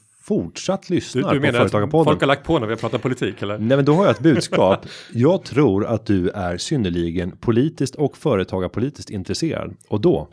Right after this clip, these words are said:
Speaker 1: kommer två stycken erbjudanden till dig. Den, eh, nionde september klockan nitton till tjugotre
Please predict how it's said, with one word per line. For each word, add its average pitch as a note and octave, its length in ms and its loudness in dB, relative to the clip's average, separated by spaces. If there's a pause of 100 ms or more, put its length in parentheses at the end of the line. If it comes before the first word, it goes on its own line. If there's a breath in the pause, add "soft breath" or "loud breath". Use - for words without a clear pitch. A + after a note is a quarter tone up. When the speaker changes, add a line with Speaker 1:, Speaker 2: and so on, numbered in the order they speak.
(220)
Speaker 1:
kommer G#2+ 520 0
två C3+ 360 -2
stycken - 400 -8
erbjudanden G2 760 0
till F2 360 -6
dig. F#2+ 380 -6 (800 loud breath)
Den, A2+ 440 -2
eh, A2+ 200 -2 (260)
nionde C#3 600 0
september C#3+ 520 -2
klockan A2 380 -4
nitton A#2+ 760 -4
till G2+ 320 -2
tjugotre A2 840 -2